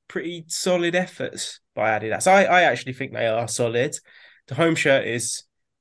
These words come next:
an Italy shirt, which is, you know, all you can ask for, really. And I think it's a lot better than a lot of Puma's efforts of the last twenty years. I like the authentic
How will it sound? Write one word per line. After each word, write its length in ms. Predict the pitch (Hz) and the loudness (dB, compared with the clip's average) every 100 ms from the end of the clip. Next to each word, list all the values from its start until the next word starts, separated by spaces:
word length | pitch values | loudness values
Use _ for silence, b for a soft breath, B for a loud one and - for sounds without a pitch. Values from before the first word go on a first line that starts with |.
| - | 0
an 140 | 135 | 2
Italy 340 | 185 202 123 117 | 2 0 -6 -8
shirt, 360 | - 110 - | -4 -4 -4
which 260 | - 113 - | -10 -10 -4
is, 300 | 131 - - | -4 -6 -10
you 120 | 151 | -6
know, 180 | 139 131 | -2 0
all 180 | 151 156 | 0 0
you 100 | 151 | -2
can 140 | 147 | 0
ask 240 | 160 175 - | 2 2 0
for, 160 | 117 | -4
really. 260 | 123 135 135 | -2 -2 0
And 120 | 139 | -2
I 40 | 131 | -2
think 160 | 147 | -6
it's 140 | 139 139 | -6 0
a 40 | |
lot 220 | 160 147 | 2 2
better 380 | - 139 107 120 120 b b b | 4 2 2 -6 -10 b b b
than 400 | 139 131 123 120 123 | 0 0 0 -4 -6
a 100 | 123 | 0
lot 220 | 127 135 | 2 2
of 240 | 127 - | 0 -8
Puma's 480 | - 147 147 117 107 | -2 0 2 -2 -2
efforts 360 | 113 - - - | -6 -8 -10 -8
of 60 | |
the 80 | 113 | -4
last 240 | 110 101 | -4 -4
twenty 260 | - 120 107 | -4 -4 -4
years. 460 | 107 120 151 160 - B B B | 0 0 0 -2 -10 B B B
I 120 | 127 | 2
like 260 | 147 147 123 | 4 4 2
the 160 | 131 | 0
authentic 800 | 131 127 147 131 127 120 - - | 0 0 0 0 -2 -4 -6 -12